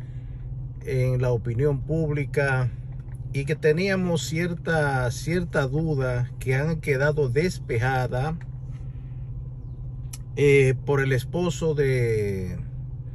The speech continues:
de la merenguera, eh, la merenguera, eh, de la chica del can,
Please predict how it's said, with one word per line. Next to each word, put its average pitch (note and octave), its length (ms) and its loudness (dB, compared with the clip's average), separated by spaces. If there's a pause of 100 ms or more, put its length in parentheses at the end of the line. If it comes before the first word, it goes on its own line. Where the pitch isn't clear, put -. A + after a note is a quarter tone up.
(500)
de C3 140 2
la C#3 100 4
merenguera, C#3+ 1120 2 (260)
eh, G#2+ 680 0 (3000)
la A#2 140 -2
merenguera, A2+ 1400 0 (2500)
eh, F2+ 840 -6
de A2+ 140 0
la A2+ 140 -2
chica D3+ 340 0
del A2+ 200 0
can, A#2 540 0